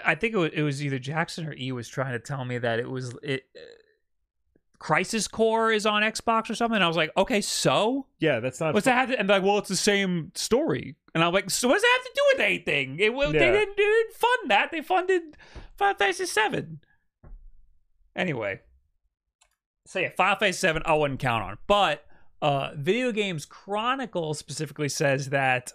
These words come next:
Speaker 1: uh, they were showing the Unreal Engine tech demo of The Matrix,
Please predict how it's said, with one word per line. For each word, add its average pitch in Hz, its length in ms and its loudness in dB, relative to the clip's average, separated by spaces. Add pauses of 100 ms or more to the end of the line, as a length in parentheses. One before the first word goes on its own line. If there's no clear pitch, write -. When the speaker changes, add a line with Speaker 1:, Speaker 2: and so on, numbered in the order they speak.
Speaker 1:
uh, 131 280 -2
they 143 180 0
were 143 140 0
showing 143 680 -2
the 131 460 -2 (640)
Unreal 233 800 2
Engine 151 800 -2
tech 147 240 0
demo 139 340 0
of 127 260 0
The 127 80 -6
Matrix, 123 840 -6